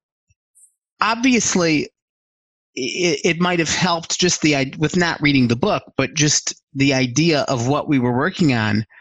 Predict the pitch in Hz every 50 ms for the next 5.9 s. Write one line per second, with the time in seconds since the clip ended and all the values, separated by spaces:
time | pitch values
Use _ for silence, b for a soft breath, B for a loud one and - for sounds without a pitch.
0 | B B B B B 220 160 160 170 196 214 226 190 165 170 160 151 - - 170
1 | 156 147 139 139 131 - - 135 127 123 123 - - - - - - - _ 143
2 | 143 131 156 147 135 - - - 147 123 113 107 107 110 107 104 107 - - -
3 | _ - - _ _ _ _ _ _ _ _ - 117 113 113 110 110 107 104 -
4 | - _ _ _ - 139 139 135 131 131 139 127 113 104 107 113 120 120 90 104
5 | 123 120 120 113 110 - 110 - - - 143 135 123 110 - - -